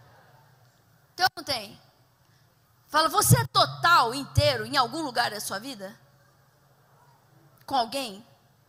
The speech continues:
Olha,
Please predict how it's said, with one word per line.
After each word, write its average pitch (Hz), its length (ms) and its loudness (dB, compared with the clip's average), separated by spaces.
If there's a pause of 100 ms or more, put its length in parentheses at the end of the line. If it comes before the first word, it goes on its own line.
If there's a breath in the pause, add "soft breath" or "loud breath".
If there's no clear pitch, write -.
(2750)
Olha, 233 420 2